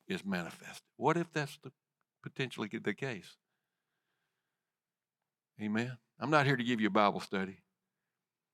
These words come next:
I'm here to encourage you to know that you're powerful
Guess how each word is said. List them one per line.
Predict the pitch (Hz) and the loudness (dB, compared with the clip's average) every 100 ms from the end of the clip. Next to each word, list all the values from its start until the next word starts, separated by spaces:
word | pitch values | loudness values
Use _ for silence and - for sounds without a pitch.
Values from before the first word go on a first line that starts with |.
| _ _ _ _ | _ _ _ _
I'm | 113 139 | 0 4
here | 131 | 6
to | 113 | 4
encourage | 101 - 139 120 98 | 2 2 4 4 2
you | 107 | 0
to | 107 | 0
know | 107 110 101 | 4 4 2
that | 95 | 0
you're | 104 104 | 0 0
powerful | - 123 139 143 147 139 | 6 8 10 8 4 -4